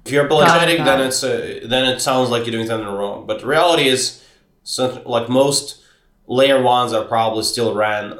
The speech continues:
Speaker 1: uh, even their nodes ran on A W S. So even if they're
Speaker 2: Uh-huh.
Speaker 1: centralized,
Speaker 2: Mm-hmm.
Speaker 1: centralized, they're still s-, like, pretty centralized. So it's, don't be apologetic, do your best, and yeah.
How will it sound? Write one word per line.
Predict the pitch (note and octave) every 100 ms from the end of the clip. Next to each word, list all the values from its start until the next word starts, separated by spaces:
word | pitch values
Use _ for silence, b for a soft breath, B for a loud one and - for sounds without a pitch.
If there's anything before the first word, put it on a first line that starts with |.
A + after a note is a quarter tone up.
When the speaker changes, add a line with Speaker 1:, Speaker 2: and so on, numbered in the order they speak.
| -
Speaker 1:
uh, | - G#2 G#2
even | A#2 A#2+ A2+
their | A2+ G#2
nodes | G#2 G#2 G2
ran | F#2+ G2+ F#2+
on | F#2+ F#2 F#2 - - _ _
A | A2 G#2+
W | G2+ G2+ G2+
S. | F#2 F#2 - - - - _ _ _
So | - A#2
even | A#2+
if | B2+
they're | A#2+ B2+
Speaker 2:
Uh-huh. | F#2
Speaker 1:
centralized, | C3+ C3+ F3+ - -
Speaker 2:
Mm-hmm. | - C3
Speaker 1:
centralized, | - A2+ A2+ G#2
they're | G2+
still | - A2+
s-, | - - - _ _ -
like, | A#2+ - _ _
pretty | - G#2
centralized. | - F#3+ - - - - b b b b
So | - A2 G#2+
it's, | G#2 - - - _ _ - A#2+
don't | C3 C#3
be | D#3
apologetic, | D3+ C#3+ C3 B2+ A#2+ A#2+ A#2
do | A#2+
your | A#2+ A#2
best, | A2+ A2+ - - - _
and | F#2 G#2 G#2 G#2 G2+ G2+ G2+
yeah. | G#2+ A#2 G#2+